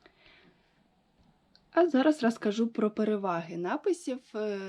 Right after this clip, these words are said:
з полістиролу, з пінопласту або з фанери. Е, перед, е, звичайними написами із оракалу. Ну, по-перше, це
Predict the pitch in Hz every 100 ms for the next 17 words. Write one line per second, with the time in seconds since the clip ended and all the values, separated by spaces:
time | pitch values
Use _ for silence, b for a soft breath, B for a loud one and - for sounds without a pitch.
0 | 190 190 - 110 - - 269 269 240 -
1 | 220 269 285 254 - 214 208 202 202 277
2 | 285 247 214 226 - 233 220 269 302 285
3 | 269 - B B B B B B - 196
4 | 196 - 233 226 220 202 196 190 180 175
5 | 208 214 226 190 175 175 196 214 214 190
6 | 175 175 202 190 196 185 - 180 156 156
7 | - - B B B 311 311 320 320 254
8 | 214 - 220 226 226